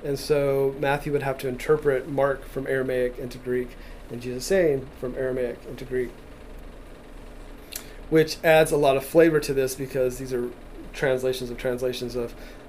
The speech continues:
uh, interpretations of, of, of languages to, to another language, and we know how hard it is to interpret languages from, say, ancient Greek, uh, ancient Hebrew to modern day English. Uh, so there's always that translation factor that you have to put in here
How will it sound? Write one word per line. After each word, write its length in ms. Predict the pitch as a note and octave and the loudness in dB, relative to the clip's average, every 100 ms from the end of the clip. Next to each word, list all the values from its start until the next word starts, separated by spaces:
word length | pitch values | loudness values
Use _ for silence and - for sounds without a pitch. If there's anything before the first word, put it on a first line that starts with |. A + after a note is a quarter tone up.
| - | -12
uh, 60 | C3+ | -6
interpretations 680 | C#3 E3 D3 D3+ C#3+ C3 | 0 0 4 4 4 -2
of, 320 | C3 C#3+ - | -4 -8 -6
of, 240 | C#3 C3 B2+ | -2 -2 -2
of 160 | C3+ | -2
languages 500 | C3+ C#3 C3+ C3 B2+ - | 0 2 2 0 -8 -8
to, 120 | C3 | -8
to 160 | C3 | -4
another 240 | C3 C#3+ C3+ | 2 2 4
language, 320 | C3 C3 B2+ | 2 -2 -2
and 220 | C#3+ D3 | -2 0
we 80 | C#3 | 2
know 160 | C#3+ D3+ | 2 4
how 160 | C#3+ | 2
hard 240 | C3 C#3 C3 | 2 2 4
it 40 | |
is 120 | B2+ | 0
to 80 | C3+ | -2
interpret 340 | B2+ C3 C3+ | -2 -2 -2
languages 400 | C3 C3 B2+ C3 | -2 -2 -2 -4
from, 160 | - B2 | -4 -6
say, 220 | B2 A#2 - - - - - | -2 -2 -4 -12 -14 -16 4
ancient 280 | F#3 F3 D3+ | 6 6 6
Greek, 380 | F#3 E3+ E3 - - - - - | 8 8 6 -4 -14 -16 -14 -8
uh, 140 | D3 - | -6 0
ancient 280 | C#3+ D3 C3+ | 0 0 2
Hebrew 340 | E3 D3 C#3+ | 2 4 0
to 480 | C3+ C3+ B2 A#2+ C#3 | 0 -2 -2 -2 -6
modern 300 | C#3 C3 B2+ | -2 0 0
day 140 | B2 B2+ | -2 0
English. 480 | F3 E3 D#3 D3+ - - - - | 6 8 8 4 0 -10 -16 -10
Uh, 160 | C3 C3 | -8 -6
so 580 | - D#3 C#3+ C#3 C3+ C3+ D3 | 2 4 6 4 4 2 2
there's 300 | C#3 C3 - | 4 2 0
always 520 | D3 C#3 C#3 C#3 C3 | 2 4 4 2 0
that 300 | C3+ B2+ - | 0 -2 -4
translation 760 | - C3 B2+ B2+ B2+ C3 B2 A#2+ | -2 -2 0 -2 -2 -2 -4 -4
factor 440 | - A#2+ A#2+ B2 | -4 -4 -4 -6
that 160 | A#2+ A#2 | -6 -4
you 100 | B2 | -6
have 140 | A#2 | -8
to 80 | A#2+ | -10
put 200 | - B2 | -8 -6
in 160 | A#2 A#2 | -6 -6
here 260 | A#2+ A#2 | -6 -8